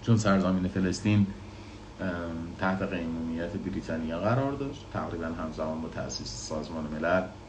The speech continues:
<clears throat> تشکیل دولت یهودی درش به رسمیت شناخته شد،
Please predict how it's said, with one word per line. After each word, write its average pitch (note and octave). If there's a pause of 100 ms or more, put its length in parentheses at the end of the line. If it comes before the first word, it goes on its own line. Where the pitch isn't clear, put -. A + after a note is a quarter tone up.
(360)
<clears throat> A#2+ (680)
تشکیل A2
دولت F2
یهودی E2+
درش F#2
به D#2
رسمیت E2+
شناخته B2
شد، A#2+